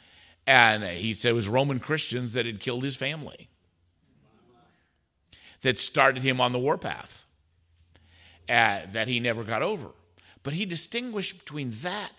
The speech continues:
and real Christians. How do you explain the positive influence of Christianity if he was a fraud?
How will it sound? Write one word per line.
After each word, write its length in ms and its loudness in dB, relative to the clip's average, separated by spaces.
and 180 -8
real 220 -6
Christians. 800 -12
How 520 -2
do 100 -4
you 240 2
explain 800 -6
the 140 -6
positive 800 -4
influence 600 -6
of 140 -14
Christianity 800 -6
if 140 -2
he 120 0
was 120 -2
a 60 -8
fraud? 380 -4